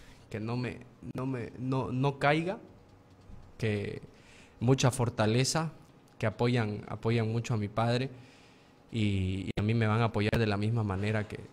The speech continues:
que haga lo que yo tenga que hacer. Yo lo voy a hacer por defender la democracia boliviana.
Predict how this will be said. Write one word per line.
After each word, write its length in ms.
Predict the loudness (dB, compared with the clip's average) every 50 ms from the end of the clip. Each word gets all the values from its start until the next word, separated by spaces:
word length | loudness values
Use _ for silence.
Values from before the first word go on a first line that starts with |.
| -20 -20 -20 -14
que 280 | -12 -12 -10 -10 -14 -16 -20 -20 -20 -20 -20 -14 -6
haga 240 | -4 -2 0 0 0
lo 180 | -2 -4 -6 -6
que 140 | -6 -6
yo 180 | -2 -2 -4 -2
tenga 260 | 0 0 0 0 0
que 120 | -2 -4 -6
hacer. 340 | -6 -4 -2 -2 -2 -2 -4 -6 -10 -18 -20 -20 -20 -20 -20 -20 -20 -20 -20 -20 -20 -20 -20 -20 -20 -20 -20 -20 -18 -14 -6
Yo 140 | -2 0 0
lo 140 | 0 0 0
voy 180 | 0 0 0
a 60 | 0 -2
hacer 340 | -2 0 0 0 0 0 -4 -8 -12 -18 -20 -20 -20 -20 -20 -20 -20 -20 -20 -20 -20 -20 -20 -20 -20 -20 -20 -8 -4
por 160 | -2 -2 0
defender 440 | -2 -2 -2 -4 -2 2 2 4 4
la 160 | 4 4 4
democracia 560 | 2 0 -2 -4 -2 -2 0 0 0 0 -2
boliviana. 500 | -2 -2 -2 -4 -4 -6 -6 -6 -8 -12